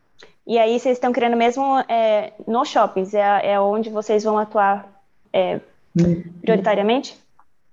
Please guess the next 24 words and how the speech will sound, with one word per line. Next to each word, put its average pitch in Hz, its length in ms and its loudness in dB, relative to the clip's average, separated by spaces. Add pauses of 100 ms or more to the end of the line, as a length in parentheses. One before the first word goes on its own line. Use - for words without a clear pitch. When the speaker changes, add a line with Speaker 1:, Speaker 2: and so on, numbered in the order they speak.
(180)
Speaker 2:
Não, 196 240 -4
não, 147 180 -4
nós 143 140 -8
vamos 156 200 -4
ter 160 120 -4
aeroporto 156 640 -2
também, 151 300 -6
o 170 40 -2
aeroporto 151 440 0
também 151 180 -6
nós 147 100 -6
já 147 80 -2
estamos 147 240 -8
fechando 139 420 -14
com - 80 -20
o - 20 -20
aeroporto, 147 640 0
né? 156 300 -8 (420)
Tá 143 100 -14
praticamente 143 440 -16
fechado 147 400 -6
com - 60 -10
o 151 40 -4
aeroporto. 170 640 0